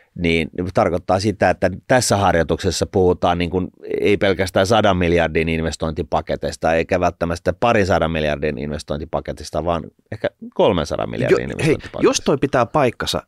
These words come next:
Speaker 2: että siellä on kolmekymmentä miljardia niitä jonossa, niin koko eduskunta pitää siirtää Vaasaan. Ja siis, et tää on se, tää on se niinku semmonen tota, huomion määrä, mikä pitäisi olla.
Speaker 1: Kyllä.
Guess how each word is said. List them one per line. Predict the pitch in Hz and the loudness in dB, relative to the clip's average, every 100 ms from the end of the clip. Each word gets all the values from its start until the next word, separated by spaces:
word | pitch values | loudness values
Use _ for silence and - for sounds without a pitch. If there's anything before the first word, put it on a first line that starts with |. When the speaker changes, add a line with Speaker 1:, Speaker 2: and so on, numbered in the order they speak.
| - | -6
Speaker 2:
että | 95 | -2
siellä | 131 113 | 2 2
on | 107 | 2
kolmekymmentä | 156 151 117 104 | 2 0 -2 -4
miljardia | 92 90 80 90 90 82 | 0 0 -2 -2 -2 -4
niitä | 90 98 101 | -6 0 0
jonossa, | 101 143 95 - 80 - | 2 0 0 -4 -8 -8
niin | 117 | -6
koko | 147 - | -4 -4
eduskunta | 180 202 147 110 95 - | -2 -2 -2 -4 -4 -6
pitää | 92 - | -6 -2
siirtää | - 92 82 - 76 82 | -2 -2 -4 -6 -6 -2
Vaasaan. | 95 - - - - - - - | -2 -2 -4 -6 -12 -16 -18 -4
Ja | |
siis, | 208 180 | 0 2
et | 170 - - _ | 0 -4 -16 _
tää | 247 | 2
on | 202 | 2
se, | 151 160 139 _ | 2 2 -2 _
tää | 226 | 0
on | 202 | 2
se | 165 | 2
niinku | 156 143 | 2 0
semmonen | 131 160 151 147 | 0 0 2 0
tota, | 147 - 151 - - - - - - | 0 0 -2 -2 -14 -16 -14 -10 0
huomion | 220 233 143 110 104 101 95 87 _ _ _ _ _ | 4 4 4 2 2 2 -2 -4 _ _ _ _ _
määrä, | 135 202 156 107 | 0 2 4 2
mikä | 90 87 95 | 0 0 -2
pitäisi | 107 104 - | 0 0 2
olla. | 139 139 90 73 | 4 6 4 4
Speaker 1:
Kyllä. | 156 131 95 | 4 4 4